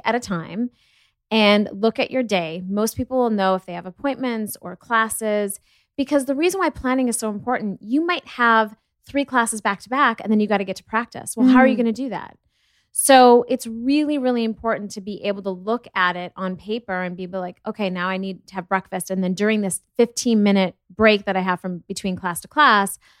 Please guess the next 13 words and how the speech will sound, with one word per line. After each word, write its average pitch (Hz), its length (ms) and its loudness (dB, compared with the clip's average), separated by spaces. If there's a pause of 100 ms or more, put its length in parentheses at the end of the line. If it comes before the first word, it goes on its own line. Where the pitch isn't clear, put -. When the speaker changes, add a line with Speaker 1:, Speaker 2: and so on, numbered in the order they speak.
(180)
Speaker 1:
I 226 80 2
may 233 160 6
need 220 200 4
to 214 40 0
have 190 420 4
a 202 80 -6
bar 185 520 4
and 190 200 -8
some 190 180 -8
nuts 185 380 -8
and 185 160 -8
some 185 140 -10
fruit 220 480 2